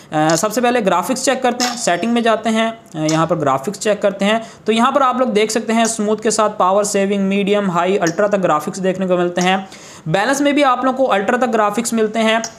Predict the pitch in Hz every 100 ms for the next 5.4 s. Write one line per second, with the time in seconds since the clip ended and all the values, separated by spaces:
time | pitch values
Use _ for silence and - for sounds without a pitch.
0 | - 170 185 226 226 190 175 202 208 202
1 | 208 202 202 208 202 208 175 165 185 185
2 | 190 196 190 170 151 156 165 185 156 139
3 | 143 139 120 - - 190 202 247 277 262
4 | 269 277 220 214 220 233 233 220 180 208
5 | 220 247 254